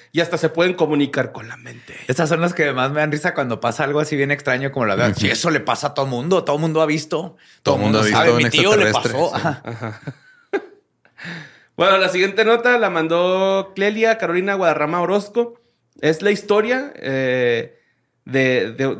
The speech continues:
Speaker 1: de, de uno de los pasillos de M I T, güey, del Instituto de Tecnología de Massachusetts. Massachusetts.
Speaker 3: Massachusetts.
Speaker 1: Massachusetts. Bueno.
Speaker 3: Ahí mero.
Speaker 1: Ahí mero, ¿no?
Speaker 2: Yeah.
Speaker 1: Eh, <laughs> pues se hizo, salió esta pinche nota, güey, sobre.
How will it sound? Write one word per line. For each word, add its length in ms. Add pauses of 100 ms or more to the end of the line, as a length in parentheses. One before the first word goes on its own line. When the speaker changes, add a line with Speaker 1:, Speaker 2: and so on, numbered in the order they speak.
Speaker 1:
de, 300
de 80
uno 180
de 40
los 100
pasillos 400
de 240
M 180
I 60
T, 220
güey, 200
del 160
Instituto 300
de 100
Tecnología 420
de 40
Massachusetts. 680 (540)
Massachusetts. 800
Speaker 3:
Massachusetts. 720
Speaker 1:
Massachusetts. 800 (540)
Bueno. 220 (800)
Speaker 3:
Ahí 200
mero. 260 (100)
Speaker 1:
Ahí 220
mero, 380
¿no? 60 (200)
Speaker 2:
Yeah. 160 (760)
Speaker 1:
Eh, 640 (280)
<laughs> 360
pues 160
se 280
hizo, 680 (360)
salió 280
esta 160
pinche 260
nota, 280
güey, 180
sobre. 640